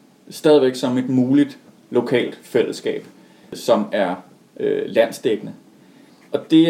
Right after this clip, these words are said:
er et, et fællesskab, som eksisterer bare i kraft af, at bygningerne er der. Folk går stadigvæk det samme sted hen og bliver gift og begravet, og nogen holder deres barnedåb der. Øh, jeg synes, alene det, at der findes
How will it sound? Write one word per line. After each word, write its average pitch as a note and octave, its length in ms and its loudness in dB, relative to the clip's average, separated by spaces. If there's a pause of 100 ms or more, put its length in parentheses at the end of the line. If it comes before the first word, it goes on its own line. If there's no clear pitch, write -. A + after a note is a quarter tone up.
er B2+ 120 2
et, A2+ 200 -2 (240)
et A2 160 -6
fællesskab, - 760 0
som - 300 -2
eksisterer C3 640 -2 (420)
bare D#3 240 -4
i - 20 -2
kraft - 360 -2
af, - 60 0
at - 80 -4
bygningerne E3 540 -2
er A#2+ 200 -2
der. C#3 220 0
Folk - 420 -2
går B2+ 380 2
stadigvæk C3 560 2
det C3 100 -4
samme B2+ 260 0
sted B2 200 -2
hen A#2+ 180 0
og B2 80 -8
bliver A#2+ 180 0
gift - 420 -2 (120)
og - 100 -8
begravet, A2 560 0 (260)
og A#2 120 2
nogen A2 180 0
holder A2 260 0
deres G#2+ 160 0
barnedåb G#2 640 -2
der. - 100 -4 (540)
Øh, G#2+ 500 2
jeg B2 100 2
synes, B2 520 -4 (1120)
alene C#3+ 460 2 (100)
det, D3 260 6
at C3 100 -4 (100)
der B2+ 80 0
findes C#3+ 960 -2